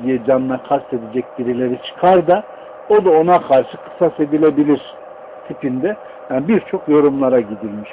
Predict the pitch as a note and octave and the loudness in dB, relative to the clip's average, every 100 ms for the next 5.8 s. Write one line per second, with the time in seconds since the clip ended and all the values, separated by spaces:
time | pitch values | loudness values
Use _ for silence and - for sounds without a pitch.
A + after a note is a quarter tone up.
0 | - B2 B2 A2 C#3+ A3 - - - - | -12 -6 -4 -4 -10 -14 -18 -20 -16 -4
1 | F#3 F3 - C3 B2+ F#3 D3+ D3 B2 A2 | -2 -2 0 -2 0 -2 0 0 -2 -8
2 | G2 G#2+ E3+ C#3 E3+ - - - - - | -10 -8 -4 -2 -4 -6 -18 -20 -20 -6
3 | - F3+ D3+ - - - D#3 D#3+ B2 A#2 | 2 4 4 0 -10 -4 2 2 2 -4
4 | - - D#3+ D#3 - - - G#2 G#2 C#3 | -6 -8 -6 -6 -8 -10 -10 -14 -14 -14
5 | - - A2 B2+ D#3 C3+ F#3 - | -14 -10 -8 -2 0 0 -4 -12